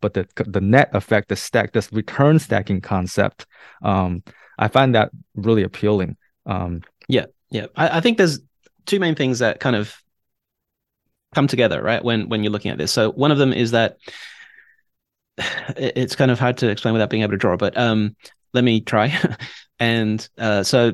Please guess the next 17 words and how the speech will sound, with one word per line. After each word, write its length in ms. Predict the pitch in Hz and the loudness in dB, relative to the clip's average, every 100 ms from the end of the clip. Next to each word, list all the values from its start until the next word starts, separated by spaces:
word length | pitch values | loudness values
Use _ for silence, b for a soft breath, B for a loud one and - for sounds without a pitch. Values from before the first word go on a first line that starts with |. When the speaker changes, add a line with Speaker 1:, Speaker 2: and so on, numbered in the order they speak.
| - | 0
Speaker 2:
you 80 | 131 | -4
know, 80 | 101 | -2
a, 320 | 85 73 101 | -4 -6 0
a 0 | |
lot 160 | 127 131 | 2 4
of 80 | 117 | 4
your 120 | 120 | 2
community 640 | 123 117 110 107 104 104 _ | 4 2 4 2 0 -4 _
are, 400 | 104 98 90 92 _ _ _ _ _ _ | -4 0 -2 -4 _ _ _ _ _ _
you 100 | 104 | -6
know, 100 | 90 - _ _ | -6 -10 _ _
relatively 520 | 101 104 110 110 104 101 | -2 0 2 0 -2 -2
experienced, 600 | - 107 101 101 - 78 | 0 0 0 -2 -4 -6
uh, 160 | 92 - | -2 -2
option 240 | - 110 | 0 0
traders. 380 | 127 117 110 104 | 2 2 0 0
So 580 | - - 101 98 95 | -4 0 0 2 0